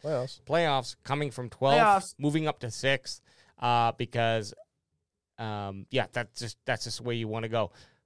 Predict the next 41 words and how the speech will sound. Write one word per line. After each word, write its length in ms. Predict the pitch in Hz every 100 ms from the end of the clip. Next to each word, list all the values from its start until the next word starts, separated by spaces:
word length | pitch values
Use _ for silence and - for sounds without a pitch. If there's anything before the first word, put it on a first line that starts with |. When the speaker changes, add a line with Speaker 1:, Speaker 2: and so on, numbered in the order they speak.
| _
Speaker 2:
For 240 | - 202 247
the 100 | 208
games, 480 | 175 180 175 156
though, 400 | 127 123 117 123 -
to 100 | 135
watch 340 | 131 131 127
this 220 | 135 123 -
week, 180 | 131 120
we 100 | 123
got, 360 | 127 120 117 - _ _ _ -
just 160 | 147
speaking 340 | - 143 135 127
of 80 |
the, 260 | 113 113 110 -
the, 300 | - 110 107
uh, 500 | 101 98 95 92 90 -
I'll, 140 | 139 165
uh, 200 | 135 92 -
you 140 | 175
know 80 | 180
what? 100 | 185
I'll, 180 | 170 156
I'll 300 | 139 143 143
list 180 | 147 -
them 140 | 139
all 140 | 131 117
off. 140 | 101
We 60 | 117
got 120 | 120
Saquon 420 | - 175 190 170
D's 220 | 151 127
nuts, 380 | 135 139 - - _ _ _ _ _ -
A 100 | 123
K 440 | 117 101 117 113
A, 60 | 110
um, 380 | 107 104 104 - -
uh, 280 | 107 104 101
Steve 460 | - 139 135 135
and, 420 | - 117 113 107 95 _ _
and, 360 | 107 104 104 104
uh, 360 | 104 104 98